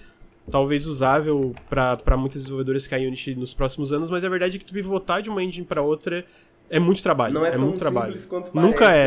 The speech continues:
Speaker 1: é,
Speaker 2: né?
Speaker 1: nunca é.
Speaker 2: Não é tão
Speaker 1: Porque tu
Speaker 2: simples.
Speaker 1: nunca usa só a engine, tu, tu, tu, tu, isso, obviamente, não é minha experiência, não sou desenvolvedor, mas vendo, tipo, documentários e outras coisas, tipo,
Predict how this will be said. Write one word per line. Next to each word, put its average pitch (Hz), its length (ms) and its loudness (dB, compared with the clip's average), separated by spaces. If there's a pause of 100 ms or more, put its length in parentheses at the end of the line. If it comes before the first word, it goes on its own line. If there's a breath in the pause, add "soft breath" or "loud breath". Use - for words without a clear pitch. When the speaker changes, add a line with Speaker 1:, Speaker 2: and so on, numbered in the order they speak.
Speaker 1:
é, - 20 2
Speaker 2:
né? 139 140 2
Speaker 1:
nunca 139 140 0
é. 135 100 6
Speaker 2:
Não 135 80 -2
é 139 80 -4
tão 147 80 -4
Speaker 1:
Porque - 200 8
tu - 40 -8
Speaker 2:
simples. 233 140 2
Speaker 1:
nunca 269 180 4
usa 233 280 4
só 214 220 2
a 190 80 4
engine, 139 260 0
tu, 156 200 -8
tu, 170 220 -8 (340)
tu, 180 120 -6
tu, 165 380 -8 (460)
isso, 175 280 0
obviamente, 147 380 0
não 151 80 -2
é - 20 -2
minha 156 80 2
experiência, 147 480 -2
não 139 80 0
sou 143 120 -8
desenvolvedor, 135 480 2 (200 loud breath)
mas 156 300 4
vendo, 180 300 0
tipo, - 200 -10
documentários 143 760 0
e 143 40 -2
outras 139 240 -6
coisas, 151 400 -4
tipo, 151 360 -4